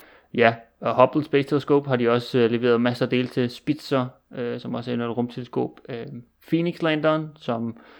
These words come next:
øh, har været, ja, som skulle lande på Mars, og også gjorde det. Og så også, ja, den for nylig opsendte Lucy,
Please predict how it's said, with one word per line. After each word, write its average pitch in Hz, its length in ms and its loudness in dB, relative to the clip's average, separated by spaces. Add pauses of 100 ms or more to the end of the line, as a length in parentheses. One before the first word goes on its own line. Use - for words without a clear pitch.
(460)
øh, - 180 -8
har 110 140 -4
været, 117 500 -2
ja, 113 140 -4
som 113 160 -8
skulle - 180 -6
lande 107 140 -4
på 113 80 -8
Mars, 156 300 -4
og 120 80 -14
også 107 180 -16
gjorde 143 220 -4
det. 175 180 -10
Og 120 120 -10
så 127 100 2
også, 120 300 2
ja, 117 80 6
den 120 380 0
for 131 80 2
nylig 139 240 6
opsendte 123 360 0
Lucy, 139 380 0